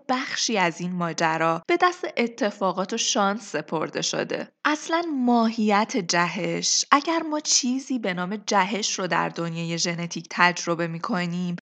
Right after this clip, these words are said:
دلیلش همین شانس‌ها و اتفاقاته. علاوه بر تمام این موارد، عملکرد ژن‌های دیگه هم بسیار تاثیرگذاره. ژن‌ها در بدن ما شبیه به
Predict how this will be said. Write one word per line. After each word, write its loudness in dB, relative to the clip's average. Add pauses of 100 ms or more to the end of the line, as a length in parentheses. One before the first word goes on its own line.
دلیلش 4
همین -2
شانس‌ها 2
و 2
اتفاقاته. -2 (300)
علاوه 8
بر 8
تمام 4
این 2
موارد، 2 (100)
عملکرد 2
ژن‌های 0
دیگه -2
هم 0
بسیار 2
تاثیرگذاره. -2 (140)
ژن‌ها 2
در 2
بدن 0
ما -2
شبیه 4
به 2